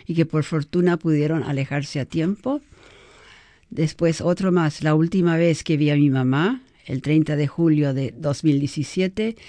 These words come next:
Diana Elizabeth Villafañez fue asesinada. Dos años después, la investigación, tipificada como feminicidio,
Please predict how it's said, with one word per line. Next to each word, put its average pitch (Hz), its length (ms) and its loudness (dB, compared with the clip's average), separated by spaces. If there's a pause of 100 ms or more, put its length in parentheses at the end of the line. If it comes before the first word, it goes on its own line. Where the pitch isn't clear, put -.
(320)
Diana 165 420 4
Elizabeth 160 840 0
Villafañez 156 920 0
fue 147 160 -4
asesinada. 147 800 -2 (460)
Dos 156 160 -2
años 143 300 0
después, 175 540 -4
la 151 120 0
investigación, 147 920 -2
tipificada 147 720 -4
como 135 280 -4
feminicidio, 160 1000 0